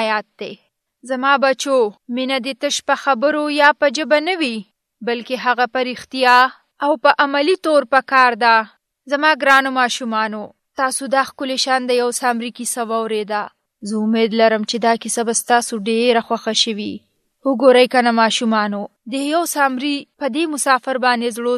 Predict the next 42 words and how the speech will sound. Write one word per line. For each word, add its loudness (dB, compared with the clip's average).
سوځولو -4
او -2
د 2
هغه 2
مدد -2
یې -4
وکړو. -6
خو -10
ولې 2
هغه 0
نورو -2
خلکو -4
د -4
هغه -4
نه -6
ډډه -2
وکړه؟ -6
نو -12
ستاسو -4
په -6
ژوند -6
کې -8
هم -4
هر -2
کله 0
چې -8
تاسو 0
داسې 0
څه -8
کسان 0
په -2
مصیبت -2
کې -6
ګورئ، 0
په -2
تکلیف -6
کې -8
ګورئ، -2
نو -8
تاسو 2
هم -4
هغه 2